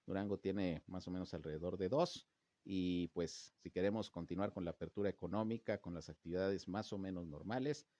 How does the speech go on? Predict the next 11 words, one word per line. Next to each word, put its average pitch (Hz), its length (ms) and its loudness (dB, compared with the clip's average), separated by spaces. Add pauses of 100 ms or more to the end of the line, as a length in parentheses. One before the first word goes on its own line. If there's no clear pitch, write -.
(140)
pues 78 120 -10
tenemos 92 340 -2
que 95 100 -4
seguirnos 87 420 -2
cuidando, 76 480 -4 (320)
con 165 380 6 (220)
la 90 200 0
vacuna 95 420 0
incluso. - 480 -6 (200)
Eso 95 320 -2
no, 90 340 -2